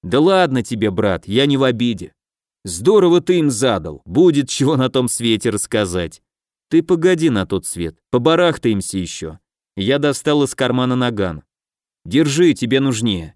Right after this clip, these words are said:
Не думаю, что сегодня кто сюда сунется, но мало ли». «А ты куда?» «А я, брат, домой».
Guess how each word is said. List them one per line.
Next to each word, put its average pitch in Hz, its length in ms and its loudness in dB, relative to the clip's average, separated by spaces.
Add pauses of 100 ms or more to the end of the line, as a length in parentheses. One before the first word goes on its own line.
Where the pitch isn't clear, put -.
Не 113 160 2
думаю, 151 340 4
что 135 180 -4
сегодня 123 440 0
кто 131 180 -2
сюда 117 300 -2
сунется, 98 500 -4
но 117 160 -2
мало 143 280 0
ли». 78 180 -6 (440)
«А 90 140 -6
ты 110 200 -6
куда?» 131 440 -2 (480)
«А 107 140 -2
я, 185 180 2
брат, 151 280 0
домой». 107 540 -2